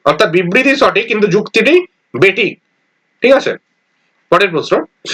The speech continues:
দেখো, সংস্কৃতি হলো মানুষের আচার আচরণের সমষ্টিগত রূপ, যাহা মানুষের সূক্ষ্ম জীবনবোধ ও উৎকর্মের পরিচায়ক। যুক্তি কি হবে? না, সংস্কৃতি মানুষকে কুসংস্কার মনস্ক করে তোলে। এক্ষেত্রে আনসার হবে কিন্তু অপশন নাম্বার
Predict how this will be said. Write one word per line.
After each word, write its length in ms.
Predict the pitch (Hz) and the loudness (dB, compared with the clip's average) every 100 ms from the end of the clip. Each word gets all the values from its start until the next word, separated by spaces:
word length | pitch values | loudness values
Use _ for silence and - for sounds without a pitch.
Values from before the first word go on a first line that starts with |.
| - - _ _ - | -10 -10 _ _ -2
দেখো, 180 | 170 | -2
সংস্কৃতি 540 | 190 190 226 226 254 247 | 0 0 0 0 -2 2
হলো 160 | 247 240 | 2 2
মানুষের 400 | 214 220 214 208 | 0 2 2 2
আচার 280 | 165 - 220 | 0 0 0
আচরণের 440 | 220 220 226 220 196 | 0 0 0 0 0
সমষ্টিগত 500 | 190 202 233 214 214 | 0 0 2 4 4
রূপ, 240 | 170 160 - _ _ - | 2 0 -4 _ _ -6
যাহা 300 | - 180 226 | -2 0 0
মানুষের 500 | 208 214 240 170 156 302 - - _ _ _ | 0 -2 0 0 0 -2 -8 -20 _ _ _
সূক্ষ্ম 320 | 220 226 - 285 | 0 0 2 0
জীবনবোধ 540 | 202 208 214 208 220 226 - | 2 2 2 2 2 0 2
ও 80 | 165 226 | 4 4
উৎকর্মের 540 | 190 185 - 190 180 175 | 2 -2 2 2 2 0
পরিচায়ক। 420 | 175 151 135 92 - _ _ _ _ 131 | 0 0 0 -2 -8 _ _ _ _ 0
যুক্তি 320 | 208 226 262 | 0 0 -2
কি 120 | 214 233 | 2 2
হবে? 180 | 233 262 - - _ - | 2 -2 -8 -20 _ 0
না, 80 | 175 | 0
সংস্কৃতি 580 | - 233 247 277 196 180 | 2 0 -2 -2 2 2
মানুষকে 500 | 226 185 214 233 - 170 202 | 2 2 0 -4 0 0 0
কুসংস্কার 640 | 214 208 220 214 214 220 | -2 0 2 0 0 0
মনস্ক 300 | 190 180 170 175 | 2 0 0 2
করে 180 | 147 127 | 2 0
তোলে। 240 | 107 87 - _ _ _ _ _ - | -2 -4 -10 _ _ _ _ _ -4
এক্ষেত্রে 500 | - 294 269 - 160 180 | -2 -2 -4 0 2 4
আনসার 360 | 208 202 214 233 | 2 0 0 2
হবে 120 | 233 | 2
কিন্তু 280 | 220 220 214 | 0 0 2
অপশন 320 | 208 185 214 | 2 2 2
নাম্বার 260 | 208 208 208 | 2 2 0